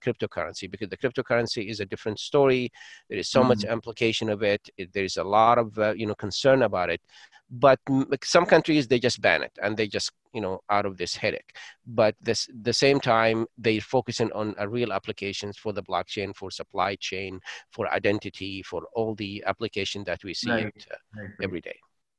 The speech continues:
Speaker 2: Right. So, um, also, like, we have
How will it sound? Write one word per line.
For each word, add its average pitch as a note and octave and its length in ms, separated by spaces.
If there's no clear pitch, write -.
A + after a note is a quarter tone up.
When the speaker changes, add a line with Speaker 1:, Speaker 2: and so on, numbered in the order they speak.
Speaker 2:
Right. A2+ 220
So, E3+ 500
um, C3+ 400
also, D3 400
like, D3 280
we C#3+ 140
have C3+ 220